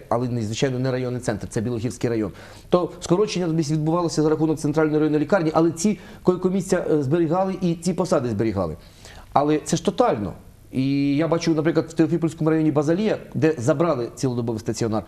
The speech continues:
Що таке цілодобовий стаціонар? Це, е, можливість людині вісім-десять кілометрів проїхати, пролікуватися, прокапатись і повернутися.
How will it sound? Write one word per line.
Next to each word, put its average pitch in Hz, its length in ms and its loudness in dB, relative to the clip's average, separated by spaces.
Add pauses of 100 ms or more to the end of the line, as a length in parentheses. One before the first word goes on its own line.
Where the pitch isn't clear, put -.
(180)
Що 285 200 0
таке - 200 0
цілодобовий 156 480 2
стаціонар? 101 440 -4 (760)
Це, 247 460 2
е, 147 320 2 (100)
можливість 175 600 0
людині 165 460 0 (260)
вісім-десять 156 640 0
кілометрів 147 420 0
проїхати, 139 520 -2
пролікуватися, 165 720 0
прокапатись 143 600 0
і 170 60 0
повернутися. 139 560 -2